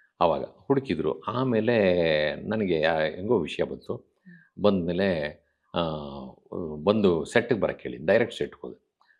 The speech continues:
ಸೆಟ್‌ಗೆ ಹೋದ್ರೆ ಶ್ರೀನಿವಾಸ ಮೂರ್ತಿ, "ಏನೋ ಇಷ್ಟೊಂದು ಬ್ಯುಸಿನೇ ಏನೋ,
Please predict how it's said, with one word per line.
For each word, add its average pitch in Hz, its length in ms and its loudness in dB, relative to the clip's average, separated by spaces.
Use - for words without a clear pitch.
ಸೆಟ್‌ಗೆ 110 180 2
ಹೋದ್ರೆ 107 200 6
ಶ್ರೀನಿವಾಸ 101 360 0
ಮೂರ್ತಿ, 95 240 -4
"ಏನೋ 107 360 4
ಇಷ್ಟೊಂದು 104 300 2
ಬ್ಯುಸಿನೇ 95 300 2
ಏನೋ, 87 360 -2